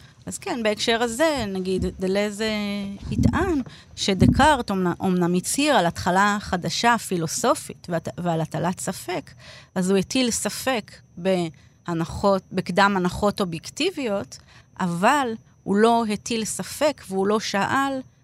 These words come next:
מה המשמעות של להיות, מה המשמעות של אני, מה המשמעות של לחשוב. בנוסף לזה, הביקורת של דלז על הרעיון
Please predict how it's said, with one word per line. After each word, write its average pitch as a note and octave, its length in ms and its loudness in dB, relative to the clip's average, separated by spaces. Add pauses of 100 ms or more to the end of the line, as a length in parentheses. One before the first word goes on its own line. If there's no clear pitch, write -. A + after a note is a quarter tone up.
(160)
מה A3+ 220 4
המשמעות F#3 600 -2
של - 120 -6
להיות, E3+ 560 -6 (360)
מה A#3 220 4
המשמעות F3+ 640 -4
של - 200 -10
אני, G3 320 -4 (420)
מה G3 220 6
המשמעות E3+ 540 -4
של E3 160 -6
לחשוב. - 520 -10 (240)
בנוסף F3+ 600 0
לזה, A#3 260 -4 (720)
הביקורת E3+ 560 2
של G3+ 140 -4
דלז - 520 -6 (100)
על D#3 300 -4 (520)
הרעיון E3 720 0